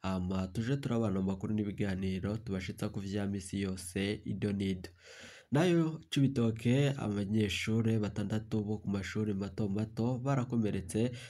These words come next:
amazu arenga amajana atandatu aranonekara kubera imvura igihuse yibonekeje muri Cibitoke. Kubw'ibiharuro mfatakibanza,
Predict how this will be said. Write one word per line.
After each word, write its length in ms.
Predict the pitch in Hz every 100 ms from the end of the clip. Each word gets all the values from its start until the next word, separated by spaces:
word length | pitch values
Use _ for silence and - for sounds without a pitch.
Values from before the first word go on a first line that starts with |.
| -
amazu 380 | 92 95 92 110
arenga 480 | 135 104 98 110 -
amajana 400 | 98 95 98 95
atandatu 460 | 104 101 113 113 110
aranonekara 800 | 104 104 107 95 92 101 101 110
kubera 340 | 104 104 95
imvura 400 | 95 107 110 113 113 - - -
igihuse 680 | 104 101 107 104 98 - 104 117
yibonekeje 920 | 107 101 104 98 87 95 90 90 101 113
muri 320 | 101 101 107 104
Cibitoke. 640 | - 98 95 95 95 92 - _ _ _ _ _ _ - - - -
Kubw'ibiharuro 760 | 143 147 165 143 127 101 107
mfatakibanza, 920 | 120 117 123 - 110 113 113 110 -